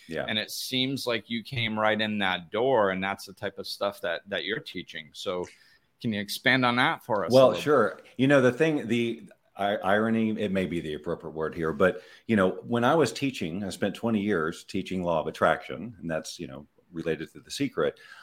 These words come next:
Speaker 1: I thought I was being grounded. You know, my whole approach was trying to be as scientific as possible, as little woo-woo, so that people like me, who were generally skeptical in nature, could actually do something with this. But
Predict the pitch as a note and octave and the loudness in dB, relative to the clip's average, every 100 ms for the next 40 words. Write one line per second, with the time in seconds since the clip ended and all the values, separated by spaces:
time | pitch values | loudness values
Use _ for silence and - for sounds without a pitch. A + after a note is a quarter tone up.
0 | - - A#2+ E3+ E3 E3 E3+ E3 F#3 - | -8 6 8 10 12 12 10 10 6 6
1 | E3+ D3+ A#2+ B2+ A2+ D#2+ C2 - - G#2+ | 4 6 6 6 4 0 -6 -12 -4 2
2 | A#2 A2+ B2 C#3+ D#3+ C#3 - - D3 D3 | 4 6 6 6 6 6 4 4 2 2
3 | A#2 G#2+ - A#2+ A2+ A#2+ G#2+ F2+ A2+ A#2 | -2 -2 0 0 0 0 0 0 -2 -2
4 | A2+ A2+ - G#2+ - A2+ A#2 A#2 A2+ A#2 | -2 -4 -2 -6 0 2 2 2 2 4
5 | A2+ E2+ G2+ A2 A2+ F#2+ A2 A2 A2+ A2+ | 4 2 0 2 2 2 2 2 2 0
6 | A2 G2+ F2 A2+ A2+ A2 G2 F#2+ F2 F#2 | 0 -4 -4 -6 -4 0 0 -2 -2 2
7 | B2 F#2+ G#2+ C#3 G#2+ F2+ F2+ - - - | 2 2 -2 -2 -2 2 2 0 -8 -20
8 | - _ _ A#2 C3+ E3 G#2+ F#2+ - - | -20 _ _ 0 2 4 2 4 4 4
9 | A2+ G2 F2 D#2+ D2 - G2 - A#2 F#2+ | 4 2 2 0 -4 -4 -4 -2 -2 2
10 | G#2 - - A2+ A2+ A2 F#3+ F#3 A2 E2+ | 2 0 0 2 2 2 2 2 -2 -6
11 | D2 C2+ - - - - - - - - | -10 -12 -14 -18 -14 -14 -16 -20 -20 -2
12 | - D#2 D#2 - | 4 4 4 -2